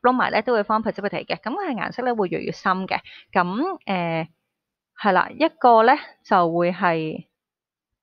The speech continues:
誒，冇彈出嚟添，呢個咧就係白色啦，跟住pale yellow啦，同埋yellow噉樣嘅。噉點解要acidify咗佢咧？噉就係咧，當佢acidify咧，可以dissolve埋咧其他，即係唔係，唔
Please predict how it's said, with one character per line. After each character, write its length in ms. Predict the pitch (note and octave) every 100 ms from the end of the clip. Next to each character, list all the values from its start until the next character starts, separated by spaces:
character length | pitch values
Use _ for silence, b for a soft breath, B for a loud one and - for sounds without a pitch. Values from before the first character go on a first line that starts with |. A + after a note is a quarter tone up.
| _ -
誒， 140 | A3+ _ _ _
冇 140 | F3
彈 160 | E3+ D#3+
出 120 | -
嚟 60 | F3
添， 200 | F#3+ G3
呢 120 | C#4+
個 160 | C4 A#3
咧 120 | C#4 - _
就 100 | -
係 300 | E3+ F3+ E3 -
白 140 | - -
色 120 | B3
啦， 320 | C4 B3+ B3+
跟 160 | B3+ A#3+
住 60 |
pale 300 | A3+ A3+ A3
yellow 180 | A3 G3
啦， 140 | - F#3+
同 120 | F3+
埋 120 | -
yellow 320 | F#3+ G3 -
噉 80 | -
樣 200 | F3 -
嘅。 100 | - B B -
噉 180 | D#4+
點 120 | F#4+ F4
解 220 | F4+ D4
要 60 | G#3
acidify 600 | - - B3+ B3+ D#3+ -
咗 120 | F#3+
佢 140 | G#3 F#3
咧？ 180 | G3+
噉 160 | G3+ A#3
就 80 | C4+
係 120 | F#3+
咧， 140 | A3 B B B -
當 140 | D4+
佢 160 | C4+ F#3+
acidify 400 | C4 A#3 E3+ D#3+
咧， 120 | A3+
可 180 | A3 G#3+
以 60 |
dissolve 420 | G#3+ F3+ - A3 G#3+
埋 180 | F#3 -
咧 120 | -
其 180 | - E3
他， 400 | - G#3 G#3+ G#3
即 80 | A#3
係 40 | A3+
唔 220 | F3+ D3+
係， 420 | D#3 E3+ D#3 D#3 b b
唔 80 | _